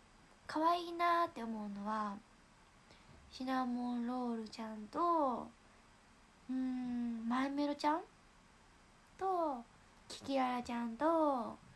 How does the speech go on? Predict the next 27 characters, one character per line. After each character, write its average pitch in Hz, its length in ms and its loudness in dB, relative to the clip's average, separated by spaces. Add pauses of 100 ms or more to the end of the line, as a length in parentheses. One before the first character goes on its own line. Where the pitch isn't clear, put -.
(680)
う - 20 -6
ー - 20 -4
ん、 233 1400 -6 (1500)
な 262 140 -4
ん 240 120 -4
だ 233 120 -4
ろ 214 120 -8
う 208 100 -8
な、 226 300 -4 (440)
コ 415 200 4
ギ 403 120 2
ミ 294 120 2
ュ - 20 0
ン 240 40 0
っ - 40 0
て、 - 240 -8 (760)
サ - 160 2
ン 277 80 2
リ 269 80 2
オ 262 60 0
か 269 140 -2
な？ 240 180 -4
コ 302 160 4
ギ 277 120 -2
ミ 247 160 -2
ュ 226 40 -4
ン、 214 260 -10